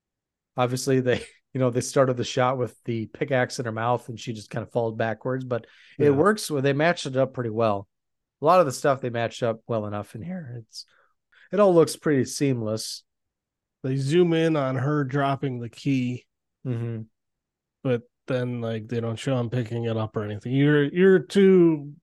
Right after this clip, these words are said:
Speaker 2: put two and two together to grab the key.
Speaker 1: Right.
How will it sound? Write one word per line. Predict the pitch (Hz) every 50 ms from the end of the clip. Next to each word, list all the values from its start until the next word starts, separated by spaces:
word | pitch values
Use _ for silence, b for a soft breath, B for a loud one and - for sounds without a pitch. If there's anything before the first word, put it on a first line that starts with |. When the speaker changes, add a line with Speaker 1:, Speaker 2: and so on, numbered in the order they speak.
| _ _ _ _ _ _ _ _ _ _ _ _ _ _ _ -
Speaker 2:
put | - 214 208 -
two | - 226 226 208
and | 190 180
two | - 175 196
together | 185 160 147 143 151 147 143 139 131 127
to | 127 127 127 123 113
grab | 117 131 127 120 120 110
the | 107 104
key. | - - - 104 92 87 - _ _ _ _ _ _ -
Speaker 1:
Right. | 135 127 113 113